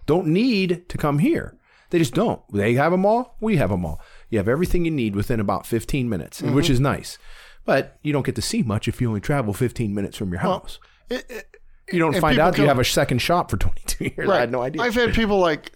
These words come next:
Speaker 2: "You like to go out to eat, so where's your favorite place here or here?" And I'll tell somebody and like,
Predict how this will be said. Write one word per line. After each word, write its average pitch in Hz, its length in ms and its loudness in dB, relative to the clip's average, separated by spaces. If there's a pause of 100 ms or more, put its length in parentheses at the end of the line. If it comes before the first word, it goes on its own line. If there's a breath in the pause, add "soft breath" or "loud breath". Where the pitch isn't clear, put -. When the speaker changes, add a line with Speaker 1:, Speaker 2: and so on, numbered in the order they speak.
(160)
Speaker 2:
"You 214 180 -4
like 254 220 0
to 160 80 -2
go 147 220 2
out 147 200 2
to 170 60 2
eat, 190 180 2
so 185 140 0
where's 175 240 2
your 175 80 0
favorite 180 360 0
place 185 360 0
here 196 280 2
or 160 40 0
here?" 202 240 0
And 147 100 -2
I'll 147 120 0
tell 170 220 0
somebody 139 420 -2
and 131 100 -2
like, - 220 -6